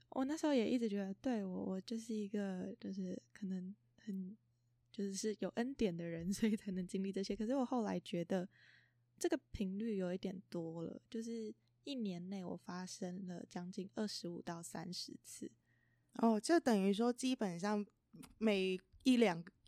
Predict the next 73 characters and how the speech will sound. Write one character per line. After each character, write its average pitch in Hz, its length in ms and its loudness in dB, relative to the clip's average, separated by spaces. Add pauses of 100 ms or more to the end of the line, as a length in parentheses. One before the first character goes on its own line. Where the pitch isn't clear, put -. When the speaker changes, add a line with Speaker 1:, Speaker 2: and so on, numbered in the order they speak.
Speaker 2:
一 269 160 8
个 214 260 6
月 226 240 4
里 180 140 -2
面 202 160 6
就 - 80 0
会 196 240 8
两， 185 200 2
Speaker 1:
对。 160 200 -8
Speaker 2:
两 170 200 2
三 202 300 4
次。 185 140 2
Speaker 1:
对， 185 100 0
或 277 100 4
者 214 120 4
是 233 140 0
在 220 320 -4
营 202 220 -4
队 214 240 -2
里 185 160 -6
面， 185 240 -6
我 175 100 -10 (100)
一 196 100 -6 (100)
定 226 240 -4
会 226 80 -2
有， 202 100 -4 (140)
比 220 80 -2
如 220 120 0
说 247 100 0
四 254 220 2
天 220 180 -2
的 202 100 -4
营 180 200 -6
队， 196 260 -4 (300)
可 202 120 -8
能 190 80 -4
有 185 140 -4
六 214 180 0
场 196 280 -8
聚 196 260 -6
会， 185 240 -6
我 190 140 -6
有 190 80 -6
三 240 220 -4
场 202 220 -12
聚 196 220 -10
会 196 180 -8
都 185 200 -10
会 190 120 -8
是 - 140 -8
那 202 100 -8
个 - 120 -10
状 190 220 -10 (100)
态。 - 180 -14 (560)
我 247 140 -4
后 294 140 4
来 226 140 4
觉 190 220 -4
得 196 140 -2
是 - 140 -8
因 226 140 -4
为 220 240 -4 (600)
我 190 380 -2
跟 247 320 -4
女 214 160 0
生 208 280 -4
在 202 180 -4
一 202 40 -8
起 - 180 -14
这 196 120 -4
件 190 240 -4
事 202 220 -4
情， 208 400 -12